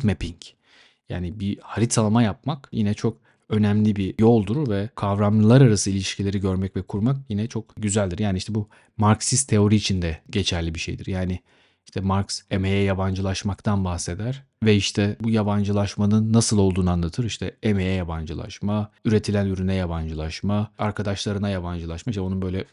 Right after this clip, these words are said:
galiba dört farklı yabancılaşma anlatısı vardır. Tek tek mesela onların birbiriyle olan ilişkisi,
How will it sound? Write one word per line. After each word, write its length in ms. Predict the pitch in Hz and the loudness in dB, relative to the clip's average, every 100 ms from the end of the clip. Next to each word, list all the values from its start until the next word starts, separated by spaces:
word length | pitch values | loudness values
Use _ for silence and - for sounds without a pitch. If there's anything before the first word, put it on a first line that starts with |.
| _ - | _ -4
galiba 340 | 92 87 95 | -2 -2 2
dört 220 | 104 101 | 4 4
farklı 320 | - 90 - | -2 -6 -2
yabancılaşma 600 | 98 92 92 90 87 - 98 | -2 0 -2 -2 -4 -4 -4
anlatısı 380 | 87 - - | -4 -6 -8
vardır. 360 | 87 85 113 175 _ - - _ | -8 -8 -10 -12 _ -20 -20 _
Tek 240 | - 202 - | -4 -4 -2
tek 200 | 185 - | -6 -2
mesela 340 | 147 139 147 | -2 0 -2
onların 560 | - 135 139 139 147 143 - _ _ _ | 2 4 6 6 4 -2 -10 _ _ _
birbiriyle 420 | 123 120 127 131 | -2 2 6 6
olan 220 | 120 117 117 | 6 4 2
ilişkisi, 720 | 120 107 - 107 - 101 | 2 0 -2 -2 -2 -2